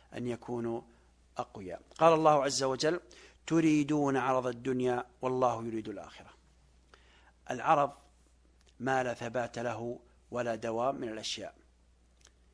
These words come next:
عرض الدنيا من المال والفداء وغيرها، سمي عرض لماذا؟ لأنه يزول ولا يبقى. والمراد بعرض الدنيا هنا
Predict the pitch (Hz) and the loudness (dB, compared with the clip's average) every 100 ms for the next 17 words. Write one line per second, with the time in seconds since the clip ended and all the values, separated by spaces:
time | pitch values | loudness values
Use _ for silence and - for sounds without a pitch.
0 | _ _ - 147 147 135 131 147 147 180 | _ _ -6 -2 -2 -2 -6 -6 -4 -6
1 | - - 143 131 120 120 120 _ _ _ | -8 -8 -6 -6 -8 -10 -12 _ _ _
2 | - 117 123 117 120 139 - _ - 113 | -12 -10 -10 -8 -8 -8 -18 _ -12 -12
3 | 101 101 98 - 147 147 127 139 131 127 | -14 -16 -14 -8 -4 -2 -2 -2 -4 -8
4 | 131 120 135 - _ _ _ _ _ _ | -8 -8 -12 -16 _ _ _ _ _ _
5 | _ - 139 135 135 165 - - - 151 | _ -8 -6 -4 -6 -8 -12 -18 -8 -2
6 | 196 156 - - - - 120 147 160 190 | 0 0 -2 -14 -20 -12 -2 4 6 4
7 | - - _ - - 139 - - 90 - | 0 -20 _ -12 -4 -4 -4 -14 -16 -18
8 | _ _ - - - 131 143 147 160 151 | _ _ -20 -20 -8 -2 0 4 6 6
9 | 127 123 131 143 135 123 123 139 120 110 | 6 -2 2 2 2 -2 -6 -4 -2 -4
10 | 135 139 156 | -2 -2 -4